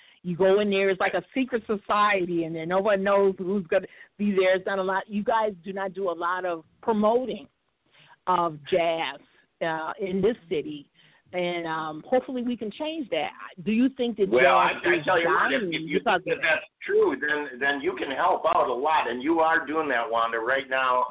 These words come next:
Speaker 2: uh, I gotta tell you, there's, uh, I think you're right, but it's not because jazz musicians don't want to have people <laughs> come in and hear 'em. That's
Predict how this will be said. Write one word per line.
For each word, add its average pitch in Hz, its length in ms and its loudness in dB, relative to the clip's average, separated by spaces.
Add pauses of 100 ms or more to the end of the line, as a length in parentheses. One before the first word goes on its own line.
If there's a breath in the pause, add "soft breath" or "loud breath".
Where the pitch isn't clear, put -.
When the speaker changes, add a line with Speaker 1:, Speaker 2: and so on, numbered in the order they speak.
Speaker 2:
uh, 104 240 -2
I 110 60 -4
gotta 120 260 -2
tell 135 220 2
you, 107 100 2 (140)
there's, 107 180 0 (640 soft breath)
uh, 95 40 -6 (180)
I 135 160 2
think 208 180 -2
you're 135 220 2
right, 139 480 2 (280)
but 127 160 4 (100)
it's 123 200 -4
not 170 300 0
because 165 340 0 (100)
jazz 143 280 2
musicians 123 640 -6
don't 120 320 0
want 127 380 2
to 120 180 -8 (300)
have 107 260 -2
people 113 340 -8
<laughs> - 60 -8
come 117 140 0
in 120 140 0
and 101 180 -10
hear 110 180 2
'em. 90 140 -4
That's 117 260 0